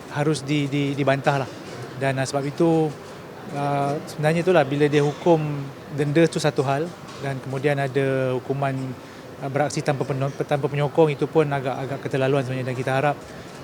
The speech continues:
uh, ada pertimbangan susulan di peringkat, uh, F A M dan, uh, pihak kelab pun tadi maklumkanlah mereka akan kemukakan rayuan lah untuk, untuk, uh,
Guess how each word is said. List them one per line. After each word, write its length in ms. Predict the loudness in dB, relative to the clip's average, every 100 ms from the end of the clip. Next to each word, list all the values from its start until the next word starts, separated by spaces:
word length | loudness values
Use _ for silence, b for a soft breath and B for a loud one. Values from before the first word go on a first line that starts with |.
| -8
uh, 320 | -4 -2 -2
ada 480 | 0 2 2 2 0
pertimbangan 560 | -4 -6 -4 -2 -2 -4
susulan 400 | -4 -2 0 0
di 160 | -2
peringkat, 400 | -4 -4 -4 -4 -6 -10 -8
uh, 640 | -4 -4 -4 -4 -6 -8 -10 -12 -8
F 40 | -4
A 240 | -2 -2
M 0 | -2 -8 B B B B -8
dan, 160 | -6 -4 -4 -4
uh, 240 | -2 -2 -2
pihak 160 | -4 -2
kelab 80 | -2
pun 80 | 2
tadi 160 | 2 2
maklumkanlah 400 | 0 2 0 0
mereka 240 | -2 -2
akan 160 | -2 -2
kemukakan 480 | -4 -4 -4 0
rayuan 320 | 2 4 2 0
lah 80 | -8 -12 -8
untuk, 320 | -4 -2 -2
untuk, 320 | -4 -4 -6 -6 -8 -6
uh, 560 | -4 -2 -2 -2 -4